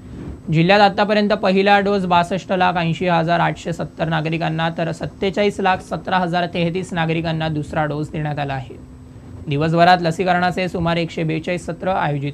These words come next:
करण्यात आले होते. जिल्ह्यात कोरोनाचे एक हजार सातशे शहाण्णव नवीन रुग्ण आढळले असून, दिवसभरात एकाचा मृत्यू झालाय.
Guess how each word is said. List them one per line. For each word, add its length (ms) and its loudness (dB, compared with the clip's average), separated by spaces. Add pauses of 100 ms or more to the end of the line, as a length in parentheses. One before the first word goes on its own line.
करण्यात 300 -6
आले 160 -6
होते. 280 -10 (1700)
जिल्ह्यात 280 6
कोरोनाचे 580 4
एक 120 0
हजार 400 4
सातशे 440 0
शहाण्णव 460 -2
नवीन 300 -2
रुग्ण 180 -4
आढळले 360 0
असून, 320 -4
दिवसभरात 540 -2
एकाचा 360 -4
मृत्यू 380 -4
झालाय. 300 -2